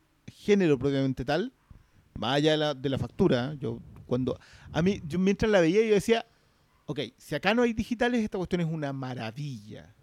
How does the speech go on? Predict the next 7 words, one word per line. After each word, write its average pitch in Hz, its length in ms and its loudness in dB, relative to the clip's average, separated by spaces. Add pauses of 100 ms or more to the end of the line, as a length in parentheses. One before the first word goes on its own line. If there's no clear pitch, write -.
(560)
Todo, 165 260 4
narrativamente, 180 1000 0
narrativamente 196 680 -2
yo 226 80 0
siento 214 300 -4
que 196 80 -2
hay 220 220 -2